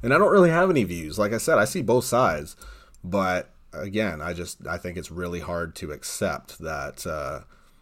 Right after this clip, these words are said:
across the board, every horror movie maker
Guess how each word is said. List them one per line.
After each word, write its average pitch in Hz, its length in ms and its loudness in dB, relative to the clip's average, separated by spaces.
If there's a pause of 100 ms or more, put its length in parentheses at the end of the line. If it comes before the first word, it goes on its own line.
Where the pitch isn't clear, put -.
(120)
across 92 420 0
the 90 100 -10
board, 85 420 -4
every 78 400 -8 (180)
horror 90 300 -6
movie 82 280 -10
maker 78 520 -10